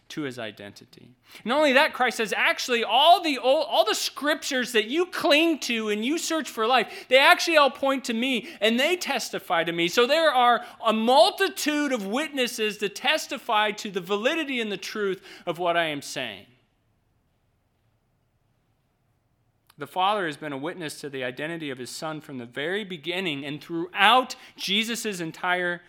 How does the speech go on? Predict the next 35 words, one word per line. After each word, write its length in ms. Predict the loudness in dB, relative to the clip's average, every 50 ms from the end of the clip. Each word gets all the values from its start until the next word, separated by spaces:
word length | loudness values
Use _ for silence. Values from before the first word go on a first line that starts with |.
| _ _ _ _
ministry. 840 | -2 0 0 2 2 0 -2 -4 -8 -10 -12 -12 -14 -14 -16 -20 -20 _ _ _ _ _ _ _ _ _ _ _ _ _ _ _ _ _ _ -20 -12
So 120 | -10 -6
the 180 | -4 -2 0 2
evidence 440 | 4 2 2 2 0 0 -2 -2 -2
then 180 | -2 -2 -2
of 80 | -2 -2
the 80 | -2 0
light 240 | 0 0 0 0
of 80 | -2 -4
the 60 | -6
world 300 | -4 -2 -2 -2 -2 -2
is 40 | -4
actually 440 | -6 -6 -6 -8 -6 -6 -6 -6 -8 -12 -18 -20 -16 _
clear 500 | -12 -10 -8 -6 -4 -2 0 0 0 0
for 240 | -2 -4 -6 -4 0
all 240 | 2 2 2 2 0
to 160 | -2 -8 -12
see. 480 | -10 -12 -12 -12 -14 -14 -14 -18 -20 _ _ _ _ _ _ _ _ _ _ _ _ _ _ _
And 100 | -6 -6
that's 200 | -6 -6 -4 -6
what 100 | -8 -6
Jesus 400 | -6 -10 -10 -12 -12 -14 -14 -14
is 100 | -14 -12
saying. 300 | -8 -4 -4 -4 -4 -6
The 60 | -8
Father 640 | -10 -10 -8 -6 -4 -4 -4 -4 -6 -6 -8 -10 -14 _ _ _ _ _
bears 260 | -2 0 0 0 -2
witness 720 | -4 0 0 0 0 0 -2 -4 -4 -4 -6 -10 -16 -18 _ _ _ _ _
that 140 | -4 -4 0
what 200 | 2 2 4 4
I 160 | 4 2 2
am 160 | 0 -2 -4
saying 540 | -6 -6 -4 -2 -2 -2 0 -2 -2 -4 -6
is 220 | -8 -10 -10 -12
true. 560 | -10 -10 -8 -6 -6 -4 -2 -2 -4 -4 -6